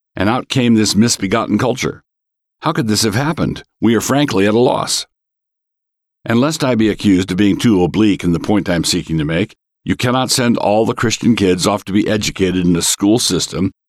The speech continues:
that is riddled with rank unbelief, shot through with relativism, and diseased with perverse sexual fantasies, and then wonder at the results you get. And why are you not allowed to wonder about it? Because God is not mocked. Early warning indicators.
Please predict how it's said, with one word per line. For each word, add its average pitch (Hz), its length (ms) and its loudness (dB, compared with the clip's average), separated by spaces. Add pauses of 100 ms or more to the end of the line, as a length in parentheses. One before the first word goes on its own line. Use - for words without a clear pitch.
(120)
that 92 120 0
is 90 140 -2
riddled 92 460 0
with 87 200 -2
rank 92 320 0
unbelief, 107 580 0 (200)
shot 113 360 -2
through 110 240 2
with 92 140 0
relativism, 90 760 0 (220)
and 98 160 0
diseased 98 500 0
with 87 160 -2
perverse 101 400 0
sexual 90 420 -2
fantasies, 101 760 -4 (280)
and 101 180 2
then 117 200 2
wonder 110 260 2
at 98 100 0
the 101 100 0
results 123 380 0
you 87 100 0
get. 73 260 -6 (560)
And 110 180 0
why 131 220 2
are 127 60 4
you 123 120 6
not 117 200 4
allowed 113 240 2
to 110 60 0
wonder 113 280 2
about 120 260 0
it? - 80 -12 (420)
Because 95 640 -2 (180)
God 95 220 0
is 82 140 -6
not 80 180 -2
mocked. 76 400 -6 (1700)
Early 120 260 2
warning 104 340 4
indicators. 80 640 -4